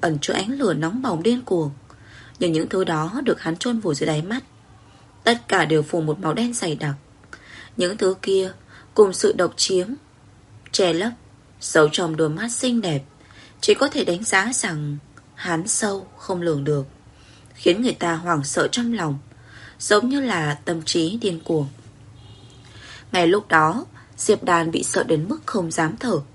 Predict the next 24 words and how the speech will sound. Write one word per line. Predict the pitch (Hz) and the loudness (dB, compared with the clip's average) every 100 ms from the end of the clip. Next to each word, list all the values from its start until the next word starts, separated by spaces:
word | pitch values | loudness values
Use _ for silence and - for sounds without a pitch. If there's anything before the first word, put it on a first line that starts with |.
| - - - - - | -20 -20 -20 -20 -14
Sau | - - 170 | -6 2 2
đó, | 160 156 156 262 | 4 2 0 -2
người | 285 170 156 | 2 2 2
ôm | 175 - | -2 -2
cô | 180 | -2
đột | 170 156 | 2 0
nhiên | - 180 | 0 -4
buông | 185 185 | -4 -6
lỏng, | 175 156 135 - - - - - - | -4 -4 -6 -14 -20 -20 -20 -20 -6
ánh | 180 175 | -2 -2
mắt | 240 | -2
nghiêm | 269 185 | 0 -2
túc | 160 269 269 | -2 -4 -2
lạnh | 214 - | -4 -4
nhạt | 180 160 151 | -4 -6 -4
bình | 165 147 | -4 -4
tĩnh | - 247 | -2 -2
nhìn | 262 156 - | 0 -2 -2
cô. | 175 175 - - - - - - - | -4 -4 -12 -20 -20 -20 -20 -20 -12
Giọng | - 175 - 156 | 2 2 4 0
nói | 147 151 | 0 0
cũng | 151 - | -2 -2
ấm | 175 | -2
áp, | - 233 | -2 -2